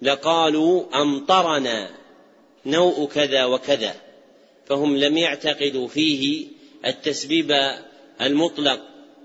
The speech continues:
المستقل بالتأثير، وإنما اعتقدوا أنه سبب، ولذلك قالوا:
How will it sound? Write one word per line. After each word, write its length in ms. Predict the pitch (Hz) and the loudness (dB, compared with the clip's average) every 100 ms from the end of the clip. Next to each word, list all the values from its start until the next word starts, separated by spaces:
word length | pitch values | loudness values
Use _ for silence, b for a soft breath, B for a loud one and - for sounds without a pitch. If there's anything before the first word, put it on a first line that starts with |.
| - | -4
المستقل 960 | 139 143 143 147 139 165 151 139 131 123 | -2 0 -2 -4 -2 -2 0 0 0 -4
بالتأثير، 720 | 139 139 123 151 175 220 190 B B - | -6 -4 -4 0 2 2 -2 B B -4
وإنما 400 | 147 170 156 143 | 0 2 2 0
اعتقدوا 580 | 127 165 170 160 151 139 | -2 -4 -2 -2 0 0
أنه 320 | 143 131 135 | 0 0 -4
سبب، 380 | - 151 143 143 | -2 0 0 0
ولذلك 1120 | 180 175 123 131 135 147 139 139 131 131 131 B B B - | 0 0 -2 0 2 2 0 0 0 0 -4 B B B -6
قالوا: 640 | 135 139 135 135 160 180 | 0 2 2 4 6 6